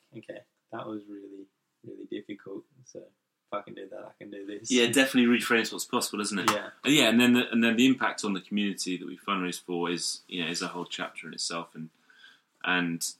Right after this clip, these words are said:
Speaker 2: I had the, I had a really cool experience on the, being on the support crew where the support cu-,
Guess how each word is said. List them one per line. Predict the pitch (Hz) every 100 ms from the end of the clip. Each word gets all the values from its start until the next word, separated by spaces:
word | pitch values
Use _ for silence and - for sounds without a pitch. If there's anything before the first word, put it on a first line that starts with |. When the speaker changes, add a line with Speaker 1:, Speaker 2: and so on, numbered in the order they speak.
| _ _ _ _ _
Speaker 2:
I | 95 92
had | 90 87
the, | 85 - -
I |
had | 95
a | 87
really | 90 82
cool | - 85
experience | - 90 85 -
on | 87
the, | 85 - _ _ _ _ _ - -
being | 95
on | 90
the | 85 -
support | - 95 -
crew | 92 90
where | 90 87 85 82 _ _ -
the |
support | - 95 - 104 87 -
cu-, | 95